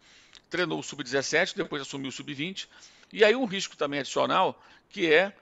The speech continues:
a panela de dois mil e dezenove. Ele, vejamos se ele vai ser refém a ponto de colocar Gabigol e Bruno Henrique, achando que voltamos no tempo, que tá em dois mil e dezenove, ele baixou o caboclo Jorge Jesus, ele ia fazer os caras jogarem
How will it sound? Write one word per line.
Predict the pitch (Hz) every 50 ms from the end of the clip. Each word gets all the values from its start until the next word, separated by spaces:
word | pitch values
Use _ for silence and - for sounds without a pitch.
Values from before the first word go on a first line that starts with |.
| _ _ _ _
a | - 143
panela | - - 226 208 165 160 185 202 208 220
de | 196 180
dois | 185 208 170
mil | 190
e | 202
dezenove. | 170 185 233 202 175 165 151 113 - - _ _ _ _ _ _ _ _ _ _ _ _ _
Ele, | 139 127 131 156 156 - - _ _
vejamos | - 123 180 156 135 170 196 214 -
se | 233
ele | 214 220
vai | 220 208
ser | 165 - 170 160
refém | 170 160 - 156 156 175 214 190 - - - - _ _ _ _ _ _ -
a | - -
ponto | - 165 180 185 -
de | 151 156
colocar | - 151 156 151 - - 151 143 127
Gabigol | 117 143 156 156 156 131 - 185
e | 180
Bruno | 151 156 156 160 151
Henrique, | 135 151 180 175 - 139
achando | - - 160 156
que | - 151
voltamos | 135 143 139 131 - 170 156 151 127
no | 127 135
tempo, | - - 160 175 - - -
que | - -
tá | - 147
em | 147
dois | 139 139 135
mil | 143
e | 131
dezenove, | 120 143 135 131 156 165 160
ele | 165 156
baixou | 139 151 135 - 143 151
o | 147
caboclo | - 147 127 131 156 - - 127 - - - - _
Jorge | - 120 156 139 123 135
Jesus, | 143 123 110 143 156 143
ele | 147 135 143
ia | 143
fazer | - 135 127 139
os | 135 -
caras | - 156 143 127
jogarem | 135 135 127 139 143 135 127